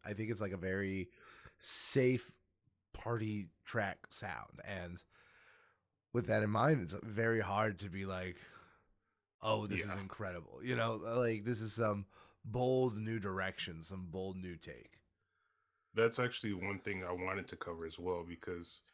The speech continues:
Speaker 2: I, I was also venting. I'm starting to not like D J Drama. I'm not gonna lie.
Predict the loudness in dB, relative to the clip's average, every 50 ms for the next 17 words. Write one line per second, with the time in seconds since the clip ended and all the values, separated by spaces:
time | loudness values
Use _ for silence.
0 | _ _ -2 0 0 2 2 2 4 8 10 10 10 10 8 4 4 4 4 4
1 | 2 0 -6 -8 -10 -14 -16 -10 -6 -2 6 10 12 12 12 12 10 10 10 8
2 | 8 8 6 4 4 4 0 0 2 2 2 4 4 4 4 4 4 2 -2 -2
3 | -4 -2 0 0 0 0 0 0 0 2 2 2 2